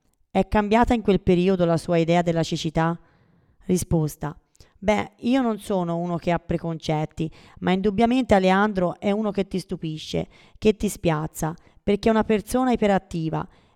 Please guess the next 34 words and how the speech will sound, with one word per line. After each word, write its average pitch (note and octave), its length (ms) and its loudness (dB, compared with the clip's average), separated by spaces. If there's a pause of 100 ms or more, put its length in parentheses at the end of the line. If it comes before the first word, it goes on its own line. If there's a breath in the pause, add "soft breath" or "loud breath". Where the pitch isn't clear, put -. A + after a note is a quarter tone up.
(100)
È G3 60 0
molto A#3+ 320 -2
ironico. E3 640 -2 (380 soft breath)
Con G#3 180 -4
un A3+ 100 -2
non A#3 160 -2
vedente A#3 460 2
capita G3+ 320 0
spesso A3 380 -2
di F3+ 100 -4
dire F3+ 240 2
frasi F#3 360 2
quali E3 300 -2
"ci F#3 140 -8
vediamo F#3 340 -2
dopo", F3+ 640 -6
eccetera. D#3+ 640 -2 (380 loud breath)
E G#3 180 2
lui C4+ 160 2
era A3+ 80 6
il G#3 140 4
primo G#3 300 0
a E3 40 2
ridere D3+ 540 -2
ed E3 120 -4
a F3+ 100 4
prendermi F#3 520 -2
in F3+ 80 -6
giro F#3+ 220 -4
dicendo, E3+ 580 -2 (280 soft breath)
ad F3+ 140 0
esempio, F3+ 560 0
"Sì, A3 340 -2
magari". F3 600 -2